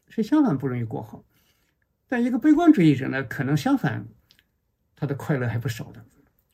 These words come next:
因为他本来就期待不高，没想到还能遇到那么多好事儿，哎，他就，就是快乐就变得很，就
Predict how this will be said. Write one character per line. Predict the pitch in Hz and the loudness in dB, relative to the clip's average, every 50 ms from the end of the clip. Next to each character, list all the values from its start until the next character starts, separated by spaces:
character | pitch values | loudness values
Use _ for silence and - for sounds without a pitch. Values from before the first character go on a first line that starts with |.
| _ | _
因 | - 151 | -6 -4
为 | |
他 | 143 151 | -4 -4
本 | 143 120 110 | -6 -8 -8
来 | 113 127 | -8 -6
就 | - 254 | -8 -8
期 | - - - 151 | -8 -8 -10 -8
待 | 120 117 | -8 -8
不 | 107 110 | -10 -12
高， | 113 - - 82 - - - - _ _ _ - | -12 -14 -14 -16 -16 -18 -20 -20 _ _ _ -8
没 | - 175 | -8 -6
想 | 185 - 143 156 | -6 -4 -4 -4
到 | 165 160 | -4 -6
还 | 147 - 147 | -4 -4 -4
能 | 156 165 | -4 -4
遇 | 175 | -4
到 | 156 147 160 | -4 -4 -4
那 | 160 170 | -4 -4
么 | 175 160 | -4 -6
多 | 156 165 | -6 -6
好 | - - - - - | -8 -10 -14 -20 -12
事 | - - | -8 -6
儿， | 208 208 - - - _ _ _ _ _ _ _ _ _ _ _ _ _ _ _ _ _ _ _ _ | -6 -6 -8 -14 -20 _ _ _ _ _ _ _ _ _ _ _ _ _ _ _ _ _ _ _ _
哎， | - 139 143 151 147 131 120 110 | -4 0 2 2 2 0 -2 -4
他 | 110 - - 143 135 | -8 -8 -6 -6 -4
就， | 117 131 123 120 123 - - _ - - _ _ _ _ _ _ | -4 -4 -6 -8 -8 -10 -16 _ -20 -20 _ _ _ _ _ _
就 | _ - 165 | _ -4 -4
是 | 143 | -4
快 | 143 - - - 226 180 | -4 -6 -6 -4 -2 0
乐 | 156 147 | 0 -2
就 | - - | -2 -4
变 | 147 - 160 143 | -4 -2 -2 -2
得 | 139 | -2
很， | 117 107 127 151 - - _ _ _ | -4 -8 -10 -10 -12 -14 _ _ _
就 | - 165 | -6 -6